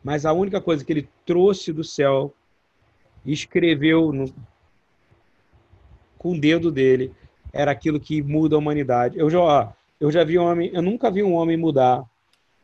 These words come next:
numa pregação dizendo, "Jesus morreu por você." Desculpa. Nunca vi.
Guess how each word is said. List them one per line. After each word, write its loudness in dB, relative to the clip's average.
numa -2
pregação 0
dizendo, -4
"Jesus -4
morreu 0
por -10
você." -6
Desculpa. -6
Nunca -8
vi. -10